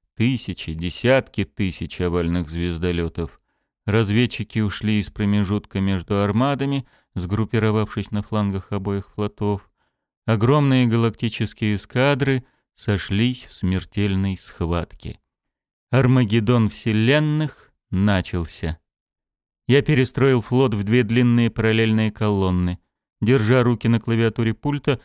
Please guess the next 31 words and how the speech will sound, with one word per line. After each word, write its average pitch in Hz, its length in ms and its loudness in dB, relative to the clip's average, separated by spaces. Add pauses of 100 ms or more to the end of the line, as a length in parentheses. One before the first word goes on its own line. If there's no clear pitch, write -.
(220)
я 120 140 2
смотрел, 120 460 2
как - 220 -8
вырастает 117 520 -2
перед 113 240 0
нами 117 200 4
вражеский 107 580 -2
флот. 95 460 -2 (320)
Прежде 127 380 2
чем 127 200 2
плотная 120 440 2
масса 120 420 2
овальных 113 380 2
звездолётов 110 640 0
достигла 113 540 -2
нас, 151 340 0 (320)
пальцы 127 340 0
мои 117 200 4
ожили, 139 500 2 (240)
и 113 80 -2
колонны 120 400 2
разделились. 104 720 0 (300)
Одна 123 420 2
во 123 100 2
главе 120 360 2
с - 60 -10
флагманом 117 640 2
ушла 113 260 -2
вправо, 156 540 0 (260)
другая 120 340 2
влево. 113 420 2